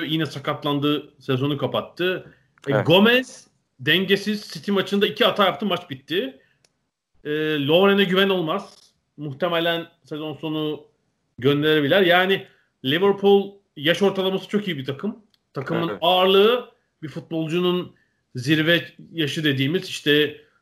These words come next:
Speaker 1: yirmi beş yirmi dokuz arasında.
Speaker 2: Hı hı,
Speaker 1: Yani
Speaker 2: hı hı.
Speaker 1: otuz yaşında olan bir Henderson var galiba. Geri kalan hep ideal yaşta. Yani bir
Speaker 2: Yani
Speaker 1: iki
Speaker 2: bir de
Speaker 1: sezonda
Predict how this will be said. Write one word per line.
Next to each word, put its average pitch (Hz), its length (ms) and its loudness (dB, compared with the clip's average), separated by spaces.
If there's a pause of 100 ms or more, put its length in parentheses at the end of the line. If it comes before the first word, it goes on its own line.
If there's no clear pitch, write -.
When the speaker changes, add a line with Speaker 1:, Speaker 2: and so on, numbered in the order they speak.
(140)
Speaker 1:
yirmi 143 320 0
beş 147 200 0
yirmi 156 160 2
dokuz 147 260 -2
arasında. 123 680 -2 (460)
Speaker 2:
Hı - 60 -10
hı, - 40 -2
Speaker 1:
Yani 123 280 -6
Speaker 2:
hı 95 60 -18
hı. 87 40 -16
Speaker 1:
otuz 147 440 -14
yaşında 151 360 -4
olan 165 800 -2
bir 160 140 -12
Henderson 131 480 -2
var 113 120 0
galiba. 113 640 -2 (680)
Geri 147 200 2
kalan 165 260 2
hep 185 220 -4
ideal 156 300 4
yaşta. 180 560 -4
Yani 135 220 -6
bir 151 100 0
Speaker 2:
Yani 123 100 4
Speaker 1:
iki 127 100 -2
Speaker 2:
bir 127 80 6
de - 100 -4
Speaker 1:
sezonda 151 140 8